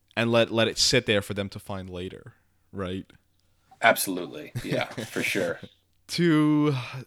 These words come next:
Speaker 1: we're sort of at the end of our episode, and we kind of didn't really touch much upon the Ruth storyline. Ruth's storyline in this episode is basically she's not good at making flowers. They are too, quote unquote, dead.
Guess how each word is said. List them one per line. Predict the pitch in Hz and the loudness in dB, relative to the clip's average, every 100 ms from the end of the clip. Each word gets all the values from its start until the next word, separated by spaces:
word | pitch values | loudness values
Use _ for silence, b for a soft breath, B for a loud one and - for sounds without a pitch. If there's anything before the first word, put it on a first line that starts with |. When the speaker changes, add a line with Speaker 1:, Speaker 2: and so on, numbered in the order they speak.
| _ | _
Speaker 1:
we're | 127 135 | -2 -2
sort | - 170 165 | 2 2 2
of | |
at | 151 | 0
the | 143 - | -2 -2
end | 131 | 0
of | 127 | 2
our | 117 - | 2 2
episode, | 113 117 - 110 107 | -2 -2 -2 -2 0
and | 101 101 | -2 -6
we | 101 | -8
kind | - 107 | -8 -6
of | 104 101 | -6 -8
didn't | - 107 85 | -8 -8 -8
really | 107 107 107 | -6 -6 -8
touch | - 104 - | -8 -10 -8
much | 104 101 | -8 -8
upon | - - 98 98 | -10 -10 -10 -8
the | 101 _ _ - | -12 _ _ -6
Ruth | 107 113 - | 0 0 -2
storyline. | - - 107 107 104 98 98 104 - b b b b b b | -6 -4 -4 -4 -2 -4 -4 -8 -12 b b b b b b
Ruth's | 143 147 156 - - | 6 6 6 2 4
storyline | 151 147 143 135 135 131 127 _ - | 6 6 8 8 6 2 -2 _ -4
in | 123 123 | 0 2
this | 120 117 - | 2 0 -2
episode | 120 113 120 113 - 120 117 113 113 - | 0 0 -2 -2 -2 0 2 2 0 -4
is | 104 101 | -4 -4
basically | - 107 104 107 - 104 104 | 0 0 0 -2 0 2 2
she's | - 113 101 | 0 -4 -2
not | 113 123 113 | -2 -2 -2
good | 123 | 0
at | 113 107 | 0 0
making | 113 110 117 | -4 -6 -8
flowers. | - 117 110 113 110 | -4 0 0 0 -2
They | - 101 | -2 -2
are | 101 | -2
too, | - 117 110 | -4 -2 -2
quote | - - 110 107 | -4 -6 -4 -4
unquote, | 107 - 104 92 - | -8 -8 -8 -6 -2
dead. | 117 123 131 | 0 2 0